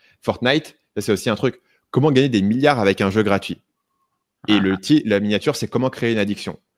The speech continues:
Speaker 1: Donc, addiction, c'est volontairement un terme qui est négatif. Comment créer une addiction ?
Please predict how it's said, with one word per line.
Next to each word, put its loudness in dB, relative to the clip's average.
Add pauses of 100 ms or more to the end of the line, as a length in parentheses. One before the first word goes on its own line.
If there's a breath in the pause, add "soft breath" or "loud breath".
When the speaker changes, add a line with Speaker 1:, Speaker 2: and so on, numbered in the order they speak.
(180)
Speaker 1:
Donc, -10
addiction, -2
c'est -6
volontairement 2
un 2
terme 2
qui -2
est 0
négatif. 0 (180)
Comment 0
créer 0
une 2
addiction ? -2